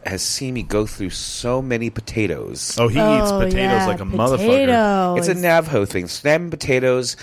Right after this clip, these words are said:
Speaker 1: You buy, like, the eggs and then, like, a tortillas,
Speaker 3: Yeah.
Speaker 1: breakfast burritos for, like, all week.
Speaker 2: Yeah.
Speaker 3: Oh, I forgot about potatoes, too. I'll eat a baked potato.
Speaker 2: I don't. Oh, wow, that's work.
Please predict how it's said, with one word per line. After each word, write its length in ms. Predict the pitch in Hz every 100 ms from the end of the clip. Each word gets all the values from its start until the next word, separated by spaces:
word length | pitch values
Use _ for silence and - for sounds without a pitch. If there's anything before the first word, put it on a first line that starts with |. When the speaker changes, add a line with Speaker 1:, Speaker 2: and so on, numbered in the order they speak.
| - - -
Speaker 1:
You 120 | 95
buy, 400 | 87 120 117 123
like, 380 | 117 107 - - -
the 160 | 90 -
eggs 640 | 107 123 131 131 - - - -
and 260 | 101 98 98
then, 460 | 98 98 98 98 98
like, 180 | 92 -
a 40 |
tortillas, 840 | - 101 - 139 139 139 131 -
Speaker 3:
Yeah. 260 | 190 208 226
Speaker 1:
breakfast 340 | 240 247 240 220 196 110 107 107 - -
burritos 100 | 87
for, 120 | 98 98
like, 200 | 90 - -
all 200 | 95 92
week. 240 | 82 71 - -
Speaker 2:
Yeah. 340 | 107 104 120 110 - -
Speaker 3:
Oh, 160 | 214
I 240 | 233 190 226
forgot 300 | 277 226 208
about 220 | 208 196
potatoes, 460 | 190 208 196 185 -
too. 160 | 233 226
I'll 160 | 220 285
eat 140 | 370
a 40 | 196
baked 320 | - 196 -
potato. 540 | 170 - 156 160 160 - -
Speaker 2:
I 100 | -
don't. 160 | 202 -
Oh, 160 | 110 104
wow, 200 | 98 98
that's 180 | 107 -
work. 380 | 98 104 -